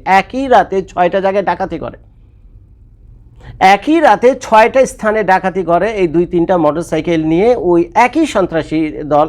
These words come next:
বা একই ডাকাত দল। এখন চিন্তা করতে পারেন কতটা সুন্দর করে প্ল্যান করে একের পর এক বাড়িতে যাচ্ছে, একের পর এক দোকানে যাচ্ছে, রাস্তাঘাটে মানুষকে ঠ্যাক দিতেছে, পয়সা নিতেছে,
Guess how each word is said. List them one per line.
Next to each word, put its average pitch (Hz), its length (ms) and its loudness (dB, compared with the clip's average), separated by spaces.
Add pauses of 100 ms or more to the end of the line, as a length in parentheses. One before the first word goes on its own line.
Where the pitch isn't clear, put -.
বা 147 160 2
একই 160 280 0
ডাকাত 131 320 -4
দল। 110 200 -12 (720)
এখন 277 240 -2
চিন্তা 285 300 -2
করতে 254 220 0
পারেন 202 160 4
কতটা 262 360 2
সুন্দর 277 420 -4
করে 202 260 0
প্ল্যান 233 380 -2
করে 180 260 0
একের 262 400 -2
পর 226 120 -2
এক 208 140 -2
বাড়িতে 214 280 2
যাচ্ছে, 196 300 0
একের 208 240 0
পর 208 140 -2
এক 185 140 2
দোকানে 208 300 0
যাচ্ছে, 185 320 0
রাস্তাঘাটে 196 500 0
মানুষকে 180 340 0
ঠ্যাক 190 240 -2
দিতেছে, 175 320 -2
পয়সা 185 280 -4
নিতেছে, 196 400 0